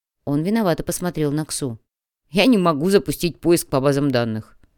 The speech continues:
«Странно». Ксу кивнул и отвернулся.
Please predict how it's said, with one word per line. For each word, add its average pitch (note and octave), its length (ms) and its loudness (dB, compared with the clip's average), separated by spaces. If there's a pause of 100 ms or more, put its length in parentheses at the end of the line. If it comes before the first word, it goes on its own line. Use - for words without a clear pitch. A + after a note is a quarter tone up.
(320)
«Странно». D3+ 640 -2 (600)
Ксу D#3 220 -2
кивнул C3+ 540 -2
и F3+ 80 0
отвернулся. D#3+ 720 -6